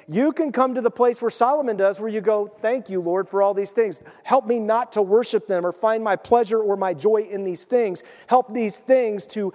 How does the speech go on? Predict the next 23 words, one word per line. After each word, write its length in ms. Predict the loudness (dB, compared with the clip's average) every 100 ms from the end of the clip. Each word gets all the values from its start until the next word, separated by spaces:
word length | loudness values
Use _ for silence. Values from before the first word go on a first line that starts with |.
| -10 0
bring 240 | 0 2 -2 0
light 300 | 0 -2 -2
to 120 | 0
the 100 | 2
world 360 | 2 2 0 -4
and 160 | -8
glorify 580 | -2 0 0 0 0 0
you." 440 | -2 -2 -2 -2 -12 _ _ _ _ _ _ _ _ _ _ _ _ _ _ _ _ _
That's 320 | 0 0 0 -2
the 120 | 0
difference 520 | 2 0 -2 -10 -10
Solomon's 520 | 0 2 2 -2 -2
writing 360 | 2 2 0 -2
about. 260 | -2 -2
Then 100 | -2
he 60 | -4
says, 260 | -2 -2 0
"Look, 320 | -2 -2 -6 _ _ _ _ _ _ _ _ _ _ _ _ _
I 200 | 0 0
am 200 | 0 -4
the 100 | -6
good 540 | -2 -2 0 -2 -6 -16 _ _ _
shepherd, 520 | -16 -6 -6 -6 -18